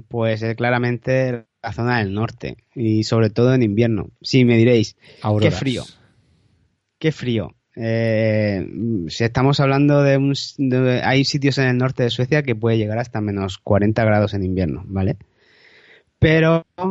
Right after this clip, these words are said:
Speaker 1: eh, existe la posibilidad, mm, si hace buen tiempo y está despejado, de que veáis un fenómeno de la naturaleza muy bonito, que son las auroras boreales,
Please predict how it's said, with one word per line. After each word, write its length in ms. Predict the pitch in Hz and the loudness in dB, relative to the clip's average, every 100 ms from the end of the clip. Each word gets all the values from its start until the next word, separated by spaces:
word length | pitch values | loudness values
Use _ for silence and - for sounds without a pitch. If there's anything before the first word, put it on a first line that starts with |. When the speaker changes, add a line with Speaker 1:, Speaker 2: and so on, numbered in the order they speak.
| 180 | -6
Speaker 1:
eh, 360 | 151 131 120 120 | -4 0 0 0
existe 320 | 117 143 - | -2 -6 -2
la 120 | 147 135 | 0 0
posibilidad, 680 | 139 - 127 127 131 139 151 - _ _ | -4 -4 0 2 2 2 -2 -8 _ _
mm, 300 | 117 107 104 | -8 -6 -6
si 140 | - | -6
hace 120 | 117 123 | -2 0
buen 220 | 117 107 | 0 0
tiempo 260 | 123 117 | -2 -2
y 60 | 107 | -2
está 180 | 104 120 | -2 -2
despejado, 600 | 113 - 104 107 123 - - | -4 -6 -6 -4 -4 -8 -8
de 160 | 117 113 | -4 0
que 140 | 113 | 2
veáis 540 | 110 113 117 120 123 | 2 2 2 0 -2
un 240 | 120 117 117 | -4 -6 -4
fenómeno 500 | 120 117 117 117 117 | -2 0 0 0 0
de 100 | 113 | 0
la 120 | 110 | 0
naturaleza 760 | 110 107 110 110 110 120 117 110 | -2 0 0 0 0 0 0 0
muy 460 | 110 110 _ - 113 | -2 -6 _ -2 2
bonito, 420 | 107 117 113 113 | 4 2 0 -4
que 80 | 107 | -4
son 200 | 107 104 | -2 0
las 180 | 101 - | 0 0
auroras 400 | 95 95 104 101 | 2 4 4 4
boreales, 580 | 101 98 101 98 - | 4 4 2 0 -2